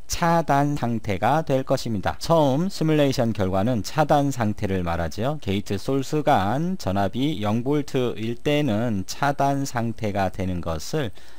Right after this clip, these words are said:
여러분들께서 확인을 해 주시면 되겠습니다. 다음으로 스위치를 온 했을 때 시뮬레이션 결과를 정리를 한번 해 보도록 할까요? 자, 이 상태는 스위치가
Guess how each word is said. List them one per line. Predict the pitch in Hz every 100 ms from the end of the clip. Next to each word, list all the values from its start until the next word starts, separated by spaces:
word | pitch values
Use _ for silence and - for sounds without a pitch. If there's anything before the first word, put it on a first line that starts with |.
| -
여러분들께서 | 87 87 85 80 78 87 - 78 95 170 208 - -
확인을 | - 123 123 104 90 139 175
해 | 160 139 143
주시면 | 139 101 - 95 104 156 160
되겠습니다. | 107 98 101 - 87 82 87
다음으로 | 107 147 196 202 101 123 190 - - - -
스위치를 | - 202 226 226 - 185 139 104 110 113 90
온 | - 127 156 165
했을 | 147 143 - 131
때 | 120 - 92 117 175
시뮬레이션 | 185 175 170 165 151 143 127 127
결과를 | 107 101 98 110 113 98 90 104 98
정리를 | 82 95 101 101 95 92
한번 | 90 92 90
해 | 104 95
보도록 | 85 92 90 85
할까요? | 92 82 90 104 208 - - -
자, | - 87
이 | 87 143
상태는 | 135 147 170 190 131 131 202
스위치가 | - 165 165 - 123 117 135